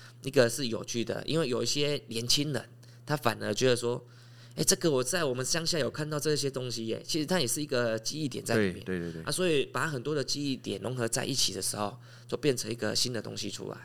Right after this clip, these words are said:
Speaker 2: 嗯。
Speaker 1: 对，所以我们一直在做这一块新的东西。
Speaker 2: 所以就是如果要去，呃，体验，就是到你们的官网或者是脸书，
Speaker 1: 对。是。
Speaker 2: 然后就是看什么时间点去，然后就预约这样子。
Speaker 1: 对，对，对。
Speaker 2: 那如果要买你们的酱油呢？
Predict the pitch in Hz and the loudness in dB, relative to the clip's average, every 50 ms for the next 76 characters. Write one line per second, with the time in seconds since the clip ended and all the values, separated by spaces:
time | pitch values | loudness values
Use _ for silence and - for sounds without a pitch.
0 | - - 110 110 104 95 92 92 - - - 82 - - 160 160 123 113 113 123 | -12 -8 -4 -4 -4 -4 -4 -6 -8 -10 -10 -8 -6 -2 0 0 0 0 0 -2
1 | 143 139 117 143 131 120 - - 143 135 117 107 - - 107 107 104 - 104 101 | -2 -2 2 2 0 0 0 -2 -2 0 0 0 -2 -2 -4 -2 -2 -2 -2 -2
2 | - - - 104 101 - - - - - - - - - - - - 190 175 147 | -2 -4 -4 -8 -10 -10 -12 -12 -12 -14 -14 -16 -18 -20 -18 2 6 6 6 6
3 | 147 160 147 - 165 156 131 120 131 - 120 113 113 117 113 110 107 101 - - | 4 0 0 0 0 0 2 0 0 2 2 2 4 4 4 2 2 -2 -4 -8
4 | - - - 123 117 104 98 92 90 87 87 - - - - - 87 85 80 80 | -10 -6 -4 -2 -2 -2 -2 -4 -6 -6 -8 -12 -14 -14 -12 -10 -8 -8 -8 -10
5 | 80 - - - 92 85 87 101 113 107 87 76 - - - - - - 95 95 | -12 -14 -10 -10 -8 -6 -2 -2 0 0 -2 -4 -10 -16 -20 -20 -14 -12 -10 -8
6 | 101 95 92 87 80 - 107 101 92 85 80 76 76 78 - - 104 101 107 104 | -6 -6 -6 -6 -6 -6 -6 -4 -4 -6 -6 -6 -8 -10 -8 -8 -8 -8 -6 -8
7 | 95 - - - - - - - 117 95 92 - - 101 95 90 87 78 60 - | -10 -10 -12 -16 -20 -8 -2 -2 0 0 -2 -4 -4 -6 -6 -4 -6 -8 -10 -12
8 | - - 90 87 87 85 90 104 - - - 104 98 80 87 92 95 95 95 92 | -12 -10 -10 -8 -8 -10 -12 -8 -8 -4 -2 -2 -2 -2 -2 -4 -4 -4 -4 -6
9 | 85 - - 92 - - 95 92 90 - - 120 117 101 92 - 85 87 - 104 | -8 -10 -12 -14 -12 -10 -10 -10 -10 -8 -6 -4 -4 -4 -4 -6 -10 -10 -8 -6
10 | 101 110 123 127 120 95 76 78 - - 123 107 92 87 90 95 95 92 - 104 | -4 -4 -2 -2 -2 -4 -4 -6 -6 -6 -6 -6 -6 -6 -6 -8 -8 -8 -8 -8
11 | 98 92 104 98 87 82 85 85 82 82 - - 98 80 117 107 104 98 107 95 | -6 -4 -4 -6 -6 -4 -6 -6 -6 -6 -8 -8 -6 -2 -2 -2 -2 -2 -4 -6
12 | 92 95 90 - - - - 196 190 196 208 185 180 180 175 147 127 139 165 165 | -6 -8 -10 -10 -12 0 6 8 10 10 12 10 10 10 8 8 8 8 8 6
13 | 135 110 104 107 107 - - 139 123 110 98 90 85 82 85 87 87 87 92 110 | 2 2 0 -2 -4 -2 -2 -2 -2 0 -2 -4 -4 -4 -6 -6 -6 -6 -8 -10